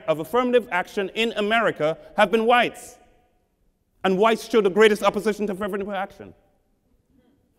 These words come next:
Immense irony. But let's look at data. This is nineteen sixty-five. You can see only six point nine percent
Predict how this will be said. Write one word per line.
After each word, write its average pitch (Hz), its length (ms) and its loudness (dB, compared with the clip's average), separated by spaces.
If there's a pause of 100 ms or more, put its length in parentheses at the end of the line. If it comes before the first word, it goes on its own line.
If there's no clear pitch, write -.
(2750)
Immense 151 480 -10
irony. 113 440 -10 (680)
But - 160 -4
let's 240 240 -2
look 190 200 0
at 127 220 -4
data. 147 440 -6 (920)
This 202 320 -2
is 175 240 -2
nineteen 175 440 -4
sixty-five. 160 880 -6
You 135 120 -6
can 139 160 -6
see 165 220 -8
only 147 220 -4
six - 300 -12
point 151 240 -10
nine 156 180 -10
percent 170 600 -14